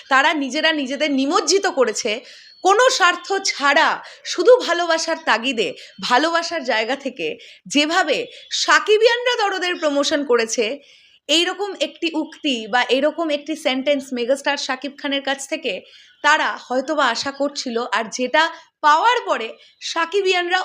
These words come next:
অত্যন্ত খুশি। হ্যালো আমার সাকিবিয়ান ভাইরা বোনেরা, চলে এলাম আরও একটা নতুন ভিডিও নিয়ে। যারা মাঠে নেমে প্রমোশন করেছেন তারা তো অবশ্যই, অর্থাৎ বিজয় ভাই,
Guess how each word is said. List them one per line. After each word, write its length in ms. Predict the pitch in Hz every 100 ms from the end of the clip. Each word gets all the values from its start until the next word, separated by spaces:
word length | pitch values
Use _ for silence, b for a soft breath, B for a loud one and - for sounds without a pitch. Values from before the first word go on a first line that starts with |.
| -
অত্যন্ত 600 | 381 370 _ 370 339 302 277
খুশি। 340 | 208 - - 254 _ _ b b b b
হ্যালো 200 | 330 392
আমার 180 | 453 427
সাকিবিয়ান 460 | 403 339 330 349 349
ভাইরা 220 | 349 294
বোনেরা, 320 | 294 294 294
চলে 240 | 311 302 285
এলাম 200 | 294 294
আরও 140 | 277
একটা 220 | 285 294
নতুন 440 | 269 254 254 311 214
ভিডিও 280 | 226 226
নিয়ে। 300 | 208 160 123 _ _ _ _ _ _ -
যারা 320 | 214 247 262
মাঠে 320 | 233 226 262
নেমে 220 | 269 277
প্রমোশন 480 | 277 233 240 262 269
করেছেন 400 | 240 214 233 285
তারা 220 | 254 208
তো 100 | 226
অবশ্যই, 680 | - 175 196 247 - 160 139 B B B B
অর্থাৎ 340 | 262 262 269 208 196
বিজয় 340 | 240 214 233
ভাই, 300 | 220 220 202